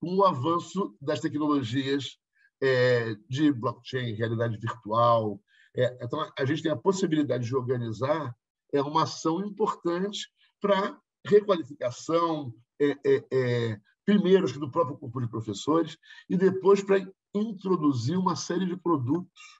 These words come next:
é, que podem ser produtos de prateleira pra uso em sala de aula, pra uso no ensino à distância, né? Ou seja, você, é, com, com, com a realidade virtual vai permitir que, mais do que simplesmente a internet,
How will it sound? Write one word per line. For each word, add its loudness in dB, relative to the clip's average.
é, 2
que 0
podem 0
ser -6
produtos -6
de -4
prateleira -2
pra 2
uso 2
em -6
sala -6
de -6
aula, -4
pra 6
uso 4
no -2
ensino -4
à -6
distância, -6
né? 0
Ou -4
seja, 4
você, 2
é, 2
com, 2
com, -2
com -4
a -6
realidade 2
virtual 0
vai 2
permitir -4
que, -2
mais 2
do -6
que -6
simplesmente -6
a -6
internet, -4